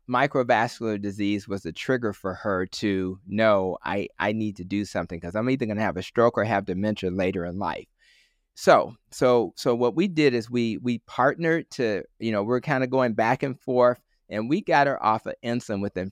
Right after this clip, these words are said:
forty-five days. We did it safely, but we did, we did that with the keto diet. So imagine a person who spent the last eleven years on insulin thinking that that was their destiny, right? Nobody's ever told her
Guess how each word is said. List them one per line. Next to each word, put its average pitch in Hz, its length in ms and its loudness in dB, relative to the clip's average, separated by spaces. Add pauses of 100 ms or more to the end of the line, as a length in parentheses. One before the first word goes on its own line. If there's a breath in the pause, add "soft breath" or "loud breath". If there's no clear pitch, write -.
forty-five 107 600 2
days. 98 380 -2
We 110 80 -4
did 131 220 0
it 101 100 -6
safely, - 720 0 (720 soft breath)
but 113 220 2
we 151 140 4
did, 147 300 -2
we 143 140 0
did 156 400 4
that 113 320 2 (560)
with 123 180 -2
the 117 80 -4
keto 117 380 2
diet. 113 300 4
So 160 100 2
imagine 208 480 2
a 151 60 -4
person 127 560 -2 (880)
who 123 160 6
spent 127 440 0 (360)
the 107 100 4
last 127 480 2
eleven 127 460 2
years 110 480 2
on 123 240 2
insulin 107 580 -4
thinking 123 300 -2
that 110 160 0
that 95 180 2
was 98 140 -4
their 98 120 -2
destiny, 90 600 -2
right? 76 320 -4 (680)
Nobody's 151 640 4
ever 131 280 4
told 120 400 0
her 90 400 -6